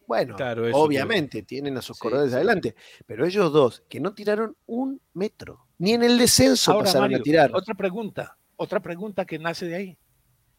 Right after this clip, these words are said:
Speaker 4: Eh, si Miguel Ángel busca salir cincuenta metros, buscando puede llegar y no llega, y Mas intenta cien o doscientos metros y no llega, yo creo que iban
Speaker 3: Claro.
Speaker 1: Sí.
Speaker 3: Sí, profe.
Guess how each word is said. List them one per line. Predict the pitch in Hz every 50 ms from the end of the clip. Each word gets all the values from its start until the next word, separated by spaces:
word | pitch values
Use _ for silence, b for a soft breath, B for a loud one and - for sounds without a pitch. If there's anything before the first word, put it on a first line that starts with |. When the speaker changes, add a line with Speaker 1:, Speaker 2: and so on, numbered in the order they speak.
| _ _ _ _ _ _ _ _ _ _ _ -
Speaker 4:
Eh, | 170 165 175 196 _ _ _ _
si | - - - - 202 208 202 202 - _ _ _ _ _ _
Miguel | 190 190 202 196 196 - 240
Ángel | 254 220 285 269 254 - _ _ _ _ _ _ _ _ _ -
busca | 160 190 226 220 - - - 247 240 220 - _
salir | - - - 190 185 185 208 220 226 220
cincuenta | 208 - - 226 220 190 226 214 202 190 214
metros, | 208 214 196 - 214 202 - - _
buscando | - 147 151 160 - - - 185 190 196 190 175
puede | - 190 180 185
llegar | 185 180 165 180 175 170 160 - _
y | - 160 151
no | 160 160
llega, | 160 160 147 131 113 117 135 131 _ _ _ _ _ _ _ _ _ _ _
y | - 190 185
Mas | 175 180 196 214 202 -
intenta | 240 220 196 - 214 220 208 185 214 202
cien | 170 - - 214 208 214 220
o | 208 196
doscientos | 180 151 151 180 170 156 202 190 185
metros | 196 202 190 185 190 180 - - -
y | 180 165
no | 165 170 170
llega, | 165 180 175 156 131 165 185 196 _ _ _ _ _ _ _ _ _ _ -
yo | 151 170
creo | 147 175 185
que | - - 196
iban | 196 196 190 180 170 151 - _ _ _ _ _ _ _ _ _ _ _ _ _ _ _ _ _ _ _ _ _ _
Speaker 3:
Claro. | - 87 98 131 151 107 -
Speaker 1:
Sí. | - - - 104 107 117 127 135 131 120 101
Speaker 3:
Sí, | 104 131
profe. | 127 - 151 156 143 127 101